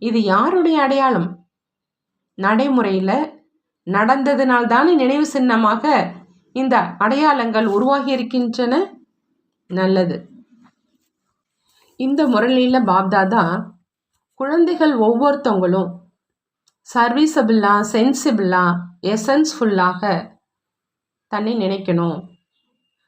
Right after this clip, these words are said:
மூன்று குணங்களையும் தன்னுள் தந்தைக்கு சமமாக அனுபவம் செய்யணும். யார் எசன்ஸ்ஃபுல்லாக இருப்பாங்களோ அவங்க கிட்ட ஆன்மீகத்தினுடைய நறுமணம் வீசும். ஆன்மீக நறுமணம் அப்படின்னா ஆன்மீகத்தின்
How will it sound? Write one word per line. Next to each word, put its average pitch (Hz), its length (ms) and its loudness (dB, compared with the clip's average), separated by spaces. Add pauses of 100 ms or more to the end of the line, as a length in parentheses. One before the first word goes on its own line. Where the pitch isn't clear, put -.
(140)
மூன்று 320 400 2
குணங்களையும் 254 720 0
தன்னுள் 214 380 0
தந்தைக்கு 247 520 0
சமமாக 202 720 0 (100)
அனுபவம் 214 560 0
செய்யணும். 175 560 0 (840)
யார் 262 460 2
எசன்ஸ்ஃபுல்லாக 262 800 0
இருப்பாங்களோ 208 680 0 (280)
அவங்க 247 340 -2
கிட்ட 220 280 -4 (180)
ஆன்மீகத்தினுடைய 226 960 0
நறுமணம் 214 560 0
வீசும். 175 520 -2 (720)
ஆன்மீக 285 520 0
நறுமணம் 226 520 2
அப்படின்னா 180 460 2 (640)
ஆன்மீகத்தின் 254 840 0